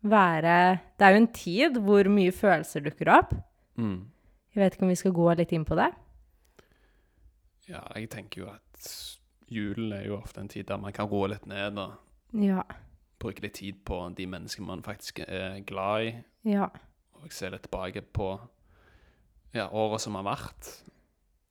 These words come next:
Speaker 2: og ta lærdom av
Speaker 1: Ja.
Speaker 2: historien. Og
Speaker 1: Ja,
Speaker 2: ta
Speaker 1: det er
Speaker 2: med
Speaker 1: det.
Speaker 2: videre det selvfølgelig man ønsker å, å bringe med videre.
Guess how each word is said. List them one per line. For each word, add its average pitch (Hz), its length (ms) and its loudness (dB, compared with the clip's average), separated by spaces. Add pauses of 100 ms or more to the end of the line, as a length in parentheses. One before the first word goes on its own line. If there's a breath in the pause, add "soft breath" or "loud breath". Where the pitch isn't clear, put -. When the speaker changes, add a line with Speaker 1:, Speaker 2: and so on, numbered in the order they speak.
Speaker 2:
og 98 340 -10
ta 107 160 -2
lærdom 98 580 -8 (300)
av 101 120 -6 (100)
Speaker 1:
Ja. 92 80 -6 (500)
Speaker 2:
historien. 104 540 -10 (760 soft breath)
Og 202 60 4
Speaker 1:
Ja, 180 60 4
Speaker 2:
ta 196 160 4
Speaker 1:
det 208 60 2
er 202 40 -2
Speaker 2:
med - 120 2
Speaker 1:
det. 95 200 -4
Speaker 2:
videre 98 120 -2
det 101 140 -4
selvfølgelig 104 420 -8
man 92 140 -8
ønsker 90 340 -8
å, 85 140 -8 (400)
å 117 80 -2
bringe 104 240 -2
med 98 180 -4
videre. 101 360 -10